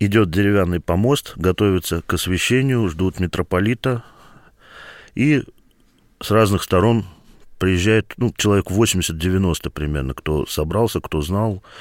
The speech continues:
разных людей, от, и простых людей, и певчие, и священники, и народ, кто сумел добраться в этот день. И на крыльце храма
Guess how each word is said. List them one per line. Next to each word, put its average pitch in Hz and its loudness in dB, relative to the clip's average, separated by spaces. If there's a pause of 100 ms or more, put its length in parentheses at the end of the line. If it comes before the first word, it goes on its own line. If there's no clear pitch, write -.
(220)
разных 90 0
людей, 92 0
от, 78 -4
и 82 -4
простых 85 -2
людей, 98 -2
и 80 -4
певчие, 104 -2
и 80 -4
священники, 90 -2 (600)
и 90 0 (100)
народ, 92 0
кто 101 0
сумел 95 0
добраться 87 -2
в 82 -2
этот 76 -8
день. 73 -6 (520)
И 127 2
на 92 2
крыльце 131 0 (420)
храма 113 0